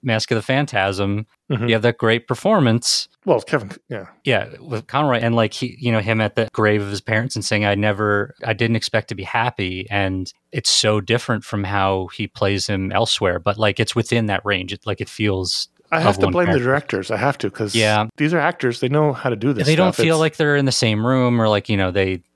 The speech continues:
Speaker 1: you know,
Speaker 2: Oh, they're definitely
Speaker 1: they,
Speaker 2: not, at least in the
Speaker 1: uh,
Speaker 2: video they
Speaker 1: yeah.
Speaker 2: show. But it's just that they
Speaker 1: But it
Speaker 2: have to
Speaker 1: feels
Speaker 2: be
Speaker 1: it.
Speaker 2: directed to say, "No, you can be a human as well as be
Speaker 1: Right.
Speaker 2: Batman." Like, it just started with that other continuity, the sec-, the last one. Batman's performances from different actors were much more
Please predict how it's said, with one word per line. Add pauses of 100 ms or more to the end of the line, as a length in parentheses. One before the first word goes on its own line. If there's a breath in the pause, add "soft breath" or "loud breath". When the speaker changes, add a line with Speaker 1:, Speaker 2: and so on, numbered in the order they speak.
(200)
Speaker 1:
you
know,
Speaker 2:
Oh,
they're
definitely
Speaker 1:
they,
Speaker 2:
not,
at
least
in
the
Speaker 1:
uh,
Speaker 2:
video
they
Speaker 1:
yeah.
Speaker 2:
show.
But
it's
just
that
they
Speaker 1:
But
it
Speaker 2:
have
to
Speaker 1:
feels
Speaker 2:
be
Speaker 1:
it. (180)
Speaker 2:
directed
to
say,
"No,
you
can
be
a
human (220)
as
well
as
be
Speaker 1:
Right.
Speaker 2:
Batman."
Like,
it
just
started
with
that (360)
other
continuity,
the
sec-,
the
last
one.
Batman's
performances
from
different
actors
were
much
more